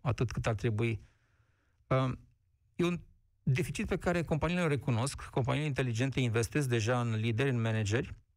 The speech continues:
încercând să-i formeze și pe această direcție. Um, astfel încât ei să devină mai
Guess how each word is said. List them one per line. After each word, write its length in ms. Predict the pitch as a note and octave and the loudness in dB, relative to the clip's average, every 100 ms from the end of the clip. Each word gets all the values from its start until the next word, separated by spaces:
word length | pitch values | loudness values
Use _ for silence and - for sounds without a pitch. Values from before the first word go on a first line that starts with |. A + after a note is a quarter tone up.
| _ _ _ _ _ - | _ _ _ _ _ 0
încercând 420 | C3 C3+ A2 D3+ | 0 2 0 0
să-i 340 | C#3 D3 C3+ B2 | 0 0 0 0
formeze 460 | C#3+ A#2+ B2 C3+ | 0 0 0 0
și 140 | B2+ C3 | -2 0
pe 80 | A#2+ | -2
această 320 | - A2+ A#2 | -2 -2 0
direcție. 520 | A2 A2 - - B2+ - _ _ _ _ _ _ | 0 0 -2 -6 -6 -10 _ _ _ _ _ _
Um, 540 | C3 B2 A#2+ A#2 A#2 - - | 0 0 0 0 -2 -4 -2
astfel 260 | C#3+ C3+ | -2 0
încât 200 | B2+ C3+ | -2 0
ei 60 | C#3+ | 0
să 120 | C3+ | 0
devină 200 | B2+ C#3 | 0 2
mai 200 | C3 | 2